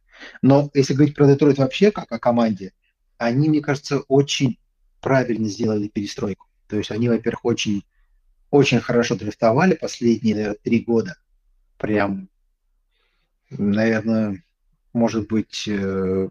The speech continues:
одни из лучших в лиге по соотношению там цена-качество на драфте.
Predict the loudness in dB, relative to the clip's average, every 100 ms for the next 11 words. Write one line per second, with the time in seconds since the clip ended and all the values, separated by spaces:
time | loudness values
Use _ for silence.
0 | -2 -2 4 2 2 -2 -2 -6 -4 2
1 | 2 0 -6 _ _ _ _ _ _ -8
2 | -6 -2 -2 -4 -8 -4 -2 0 0 -2
3 | -2 -4 -2 0 0 0 -2 -2 -2 -2
4 | 0 -2 -2 -8